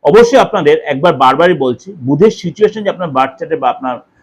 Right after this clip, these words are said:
পামে যদি ভালো থাকে, অর্থাৎ ও হাতে যদি ভালো থাকে, তাহলে আপনার সেই ম-, মানে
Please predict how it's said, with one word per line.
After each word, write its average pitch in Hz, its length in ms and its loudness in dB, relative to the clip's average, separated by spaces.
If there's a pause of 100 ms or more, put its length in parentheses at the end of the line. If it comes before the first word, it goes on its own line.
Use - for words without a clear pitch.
(140)
পামে 143 260 0
যদি 165 160 -2
ভালো 135 300 2
থাকে, 113 200 -4
অর্থাৎ 110 240 -4
ও 107 540 -8
হাতে 135 220 -4
যদি 156 160 -8
ভালো 131 280 -6
থাকে, 120 340 -12 (580)
তাহলে 170 180 2
আপনার 165 300 0
সেই 160 400 -4
ম-, 135 300 -4
মানে 117 380 -6